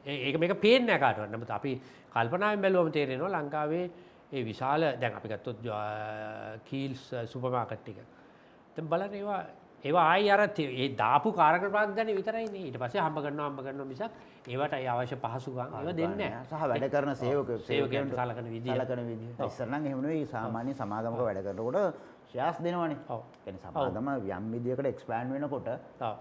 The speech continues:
Speaker 1: ඒකම
Speaker 2: ෂෙයාර්ස්
Speaker 1: දෙනවා.
Speaker 2: දෙනවා.
Speaker 1: ඔව්.
Speaker 2: ඒතකොට ෂෙයාර්ස් දීපුවම ඒගොල්ලන්ටත් ඒ වගේ
Speaker 1: ඔව්.
Speaker 2: අර
Speaker 1: ඩිවිඩන්ඩ්ස් වෙනවා.
Speaker 2: ඩිවිඩන්ඩ්ස් එනවා. එතකොට ඒගොල්ලන්ගේ ජීවන තත්ත්වය උසස් වෙනවනේ.
Speaker 1: ඉහළ යනවා. ඔව්.
Speaker 2: ඉස්සර සමාගම් එහෙම තමයි. දැන්
Speaker 1: ඔව්.
Speaker 2: එහෙම නෙවෙයි. දැන් මේක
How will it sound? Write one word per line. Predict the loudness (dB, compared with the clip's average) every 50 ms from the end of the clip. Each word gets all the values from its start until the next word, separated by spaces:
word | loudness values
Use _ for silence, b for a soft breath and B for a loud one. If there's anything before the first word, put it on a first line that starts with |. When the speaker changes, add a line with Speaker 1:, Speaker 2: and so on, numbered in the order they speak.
| -12 -14
Speaker 1:
ඒකම | -10 -8 -2
Speaker 2:
ෂෙයාර්ස් | 2 4 6 6
Speaker 1:
දෙනවා. | 6 4 2
Speaker 2:
දෙනවා. | 0 -2 -2
Speaker 1:
ඔව්. | -4 -6
Speaker 2:
ඒතකොට | -6 -8 -6 -4
ෂෙයාර්ස් | -4 -4 -4 -4
දීපුවම | -6 -8 -4 -4 -2 -2 0
ඒගොල්ලන්ටත් | 0 2 4 6 6 6 6 6 4 2 4 2
ඒ | 2 2
වගේ | 2 2 2 2 0 0 -2
Speaker 1:
ඔව්. | -6 -8 -10 -10 -10 -4
Speaker 2:
අර | 0 2 4 4 4 4 2 0 -2
Speaker 1:
ඩිවිඩන්ඩ්ස් | 0 0 0 0 0 0 -2 -4
වෙනවා. | -4 -4 0
Speaker 2:
ඩිවිඩන්ඩ්ස් | 0 2 2 2 2 2 0 0 2 2
එනවා. | 2 0 0 -2 -2
එතකොට | -4 -2 0 2 2 2 0 0 -6 -14 -14
ඒගොල්ලන්ගේ | -14 -8 -6 -4 -2 -2 -2 0
ජීවන | 0 0 4
තත්ත්වය | 4 4 4 4 2
උසස් | 2 4 2 2 2 2
වෙනවනේ. | 2 4 6 6 6 6
Speaker 1:
ඉහළ | 4 2 0
යනවා. | -2 -6 -10 -12
ඔව්. | -10 -10
Speaker 2:
ඉස්සර | -8 -2 0 2 2
සමාගම් | 2 2 2 2 4 6 6 4 4 2
එහෙම | 0 0 2
තමයි. | 2 2 0 0 -4 -4
දැන් | -2 -2 -2 -2
Speaker 1:
ඔව්. | -2 -4 -4
Speaker 2:
එහෙම | -4 -2 0 0
නෙවෙයි. | 2 2 2 2 2 0
දැන් | 0 -2 -2 -2
මේක | -4 0 2